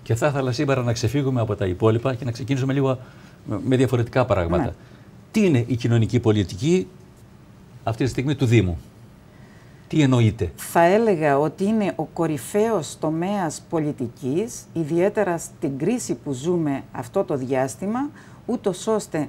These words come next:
Speaker 2: να συνδράμει ο Δήμος στο να ξεπεράσουν οι πολίτες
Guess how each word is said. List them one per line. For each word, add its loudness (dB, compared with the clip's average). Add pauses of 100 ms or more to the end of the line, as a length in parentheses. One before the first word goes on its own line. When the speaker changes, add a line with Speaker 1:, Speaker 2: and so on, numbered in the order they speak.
(120)
Speaker 2:
να 0
συνδράμει -2 (160)
ο 0
Δήμος -2
στο -10
να -4
ξεπεράσουν -6
οι -6
πολίτες -4